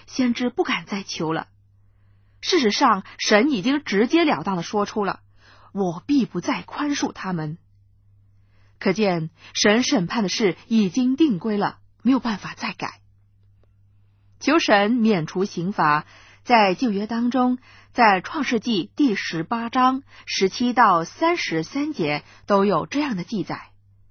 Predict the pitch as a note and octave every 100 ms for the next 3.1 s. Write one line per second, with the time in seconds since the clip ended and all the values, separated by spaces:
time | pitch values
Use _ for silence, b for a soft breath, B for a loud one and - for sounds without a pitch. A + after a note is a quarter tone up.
0 | _ _ _ _ _ _ - A3+ A3+ -
1 | F3 E3 F3 b b b - B3+ A3+ C#4+
2 | D4 A3 E3+ - A#3 - E3+ F#3 F3+ D#3
3 | D#3+